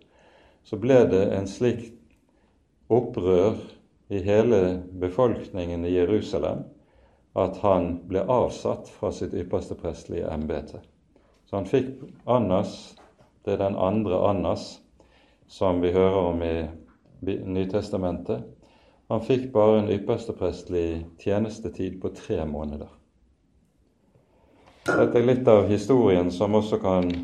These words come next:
være verd å ha med seg, men, eh, det er viktig at vi kjenner til hvilken Jakob det her er tale om, og hvilken stilling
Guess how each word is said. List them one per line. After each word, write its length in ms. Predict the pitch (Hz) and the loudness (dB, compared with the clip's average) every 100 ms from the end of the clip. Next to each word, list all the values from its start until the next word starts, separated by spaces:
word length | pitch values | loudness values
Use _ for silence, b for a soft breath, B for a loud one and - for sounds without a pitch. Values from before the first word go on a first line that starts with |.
| 92 | -4
være 280 | 95 87 87 | 0 2 2
verd 300 | 92 85 80 92 | 4 2 2 -4
å 140 | 92 82 | -4 -2
ha 80 | 87 92 | 0 0
med 160 | 92 | -2
seg, 300 | - 101 135 123 - b b b - | -2 -4 -4 -6 -14 b b b -4
men, 300 | 98 95 92 | 0 2 4
eh, 300 | 92 90 90 87 90 - _ _ _ _ - _ | 6 6 4 -4 -14 -20 _ _ _ _ -20 _
det 120 | - 101 | 0 2
er 100 | 107 | 2
viktig 300 | 104 - 101 | 0 0 2
at 160 | 87 - | 2 0
vi 140 | 87 87 85 85 85 - | 2 4 4 0 -8 -6
kjenner 480 | 98 95 92 90 87 90 | -4 0 0 0 -2 -12
til 340 | - 110 98 123 - - b b b b - | -4 -2 -2 -4 -10 -20 b b b b -8
hvilken 540 | 101 113 85 - 87 90 | 0 0 0 -2 -2 2
Jakob 600 | 104 95 82 - 110 - - | 4 4 2 -2 -4 -4 -2
det 120 | 98 | 0
her 220 | 98 92 | 0 0
er 80 | 85 | -2
tale 320 | 92 90 104 | 0 0 2
om, 240 | 95 92 113 | 2 2 -2
og 200 | 104 90 | -2 -2
hvilken 400 | 98 95 90 85 | -2 -4 -8 -8
stilling 720 | - - 101 90 95 80 - | -12 -4 2 2 2 -4 -6